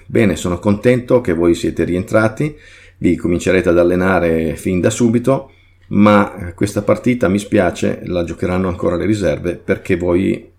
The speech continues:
mm, non siete rientrati entro l'ultimatum che avevo dato per il rientro, quindi avrete ancora questa partita da scontare, non verrete pagati ancora per questa partita", e via.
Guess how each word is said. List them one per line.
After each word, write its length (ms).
mm, 600
non 200
siete 300
rientrati 600
entro 240
l'ultimatum 640
che 120
avevo 280
dato 460
per 160
il 100
rientro, 460
quindi 540
avrete 520
ancora 340
questa 240
partita 380
da 100
scontare, 640
non 240
verrete 340
pagati 420
ancora 240
per 120
questa 260
partita", 600
e 140
via. 260